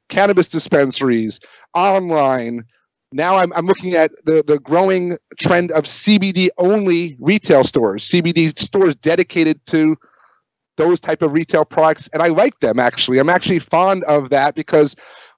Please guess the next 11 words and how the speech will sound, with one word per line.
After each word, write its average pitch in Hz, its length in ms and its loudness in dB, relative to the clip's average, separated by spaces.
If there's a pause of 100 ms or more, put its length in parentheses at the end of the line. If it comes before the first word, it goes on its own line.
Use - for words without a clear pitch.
the 147 60 0
research 180 280 0
I've 160 140 2
been 156 100 -4
doing 202 220 -2
is 160 100 0
they're 185 160 -2
having 180 400 -2
tremendous 185 640 2
vetting 175 420 -2
processes. 123 720 0